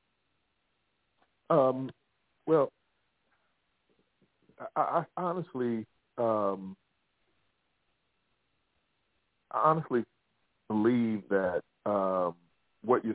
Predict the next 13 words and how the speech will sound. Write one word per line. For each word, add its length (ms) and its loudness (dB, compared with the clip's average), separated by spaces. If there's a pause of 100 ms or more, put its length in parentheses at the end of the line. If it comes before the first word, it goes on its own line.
(120)
saying 260 -4
is 160 -8
the 80 -6 (100)
case. 280 0 (520)
Uh, 460 0 (560)
the 340 -2 (1400)
persons 560 0 (140)
whom, 460 0 (840)
uh, 460 2 (4000)
are 160 6
living 640 0 (360)
this, 160 2 (320)
uh, 440 2